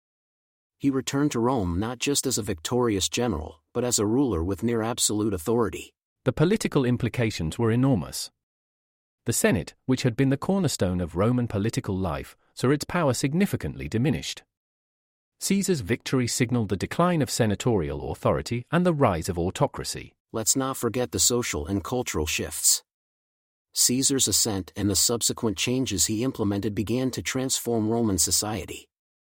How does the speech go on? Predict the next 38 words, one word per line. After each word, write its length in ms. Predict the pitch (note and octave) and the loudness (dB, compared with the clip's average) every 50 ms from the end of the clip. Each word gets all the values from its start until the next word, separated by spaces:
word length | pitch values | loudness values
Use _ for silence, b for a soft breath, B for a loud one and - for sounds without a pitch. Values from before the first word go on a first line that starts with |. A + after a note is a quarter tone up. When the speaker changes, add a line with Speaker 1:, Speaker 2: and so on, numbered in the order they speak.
| _ _ _ _ _ _ _ _ _ | _ _ _ _ _ _ _ _ _
Speaker 1:
His 240 | - C#3 B2+ - | -2 -2 0 0
reforms 480 | A#2+ A2 - - A2+ A#2 A#2+ A#2+ - - | 0 -2 -2 -2 0 0 2 0 0 -2
touched 320 | - - A#2 - - - | -2 -4 -2 -2 -4 -6
various 440 | - A2 A#2+ C3 C#3+ C#3 B2 A2 - - | -2 -2 -2 0 0 0 2 0 0 0
aspects 520 | A2 A#2+ B2 - - - F2+ D#2+ - - | -2 -2 -2 -2 -2 -2 -4 -2 0 -2
of 160 | G2+ E2+ E2 | -2 -2 -2
life, 500 | G#2 A#2 B2+ E2+ - - - - - - - _ _ | -2 -2 -2 -2 -4 -8 -10 -10 -10 -12 -14 _ _
from 180 | - B2 A#2+ | -2 0 2
the 80 | A#2+ G#2 | 2 0
calendar 560 | - - C3 C3 C#3 C3+ A2+ F2+ D#2+ E2 F2 | -2 -4 -4 -4 -2 0 0 0 0 0 -2
to 140 | E2 - G2+ | -2 0 0
social 420 | - - A#2+ A#2+ - - G2+ G2 | 2 2 2 0 0 -2 0 0
welfare. 560 | G2 G#2+ A2+ A2+ - - C#2 - - - - _ _ _ _ _ _ | 0 0 -2 -2 -6 -8 -8 -10 -12 -14 -16 _ _ _ _ _ _
Speaker 2:
And 120 | - D#3+ F3+ | 0 2 4
in 120 | E3+ C3+ | 4 2
a 40 | G2 | 2
broader 380 | D#2 D2+ G2+ B2+ D3+ C#3+ A2+ F#2 | 2 2 2 2 4 4 2 0
sense, 460 | - - E2+ C2 A#1+ A1 - - - _ _ _ | -2 -4 -6 -6 -6 -6 -6 -6 -8 _ _ _
the 100 | - G#2 | -2 0
battle 360 | - - D3+ - - F#3+ E3 | 2 2 0 2 2 2 2
hastened 380 | B2+ C3+ C3+ C3 - - B2+ G2+ | 4 2 2 2 2 0 0 0
the 60 | F2+ | -2
transformation 800 | E2+ - - C3+ C#3+ C#3 - - D3+ D3 C#3+ C3+ B2+ - G2+ F2+ | -2 -2 0 0 0 0 0 0 2 4 4 2 2 0 -2 -4
from 180 | - - A#2 A#2+ | -2 -2 -2 0
a 40 | |
republic 500 | B2 C#3 C3 - - F3 B2 - F2+ - - | 2 0 0 2 2 0 0 0 -2 -4 -4
to 140 | - B2 A#2+ | -2 0 2
an 80 | B2+ | 2
empire. 520 | C#3+ C#3+ A#2+ - - C#2 - - - - - _ _ _ _ _ _ _ _ _ _ _ _ _ _ _ _ _ _ _ | 2 2 2 0 -4 -8 -8 -8 -12 -14 -16 _ _ _ _ _ _ _ _ _ _ _ _ _ _ _ _ _ _ _
Caesar's 400 | - - F#3+ G3 F#3+ F#3 F3+ C#3+ | -2 0 0 2 2 0 0 0
adopted 420 | G#2 F#2 - B2+ - - C#3 B2+ - | 2 2 2 2 4 2 0 0 2
heir 200 | B2+ B2 G#2+ F#2+ | 0 0 0 2
Augustus 600 | G2+ A#2+ B2 G#2+ C3 C3 - - A2 G#2 - - | 2 0 2 4 2 2 2 0 0 -2 -2 0
would 160 | - B2 G#2 | -2 -2 0
later 280 | G#2 A2 C#3 D3 - D3 | 2 2 0 2 0 0
consolidate 640 | - D3 C#3 - - E3+ D3+ A#2 - D#2+ C#2+ C2+ - | 2 2 2 2 2 2 2 2 0 -2 -4 -4 -4
this 140 | D#2 - | -6 -4
shift, 420 | - - - A#2 G2 - - - | -2 0 0 0 0 0 -4 -12